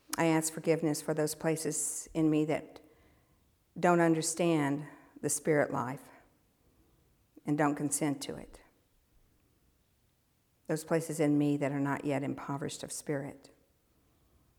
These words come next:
I ask that you show each of us where those places are in us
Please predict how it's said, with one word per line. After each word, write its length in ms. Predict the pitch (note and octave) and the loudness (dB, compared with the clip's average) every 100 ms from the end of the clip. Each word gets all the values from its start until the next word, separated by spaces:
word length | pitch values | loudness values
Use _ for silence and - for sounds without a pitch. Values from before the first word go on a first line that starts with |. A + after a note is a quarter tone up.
| _ - | _ -10
I 140 | - D#3+ | -2 2
ask 300 | D#3 D#3 - | 2 0 -2
that 160 | C3 | -2
you 100 | D3 | -4
show 400 | C#3+ - D#3+ D3+ | -6 -2 2 2
each 260 | - D#3+ - | 0 -4 -6
of 100 | D3 | -4
us 280 | C#3+ C#3+ - | -4 -4 -2
where 100 | C#3+ | -2
those 200 | D3+ - | -2 -4
places 420 | E3 D3+ D3+ D3+ | -6 -4 -6 -4
are 180 | C#3+ D#3 | -2 -2
in 200 | C#3+ C#3 | -4 -4
us 420 | C#3 D3 - | -6 -8 -12